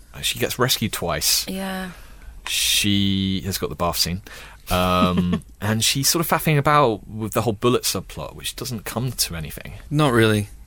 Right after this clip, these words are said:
Speaker 3: I
Speaker 1: Doesn't
Speaker 3: mean,
Speaker 1: come to anything. She never finishes her investigation, or she gets the information, but she doesn't use it in any way.
Speaker 3: Nor do we learn why Lex is giving his people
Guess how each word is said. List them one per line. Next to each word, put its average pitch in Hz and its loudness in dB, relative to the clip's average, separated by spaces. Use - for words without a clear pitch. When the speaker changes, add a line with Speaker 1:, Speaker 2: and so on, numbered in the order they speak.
Speaker 3:
I 120 4
Speaker 1:
Doesn't 113 4
Speaker 3:
mean, 113 6
Speaker 1:
come 113 6
to 113 2
anything. - -2
She - -4
never 123 0
finishes 120 -4
her 110 -2
investigation, 120 -2
or 107 -2
she - -4
gets - 2
the 110 2
information, 107 0
but 82 -4
she - -10
doesn't 92 -4
use 123 0
it 123 0
in 101 -4
any 110 -4
way. 110 -6
Speaker 3:
Nor 135 6
do 135 6
we 123 6
learn 113 4
why 110 6
Lex 101 0
is 101 -2
giving 104 -2
his 98 0
people 98 -4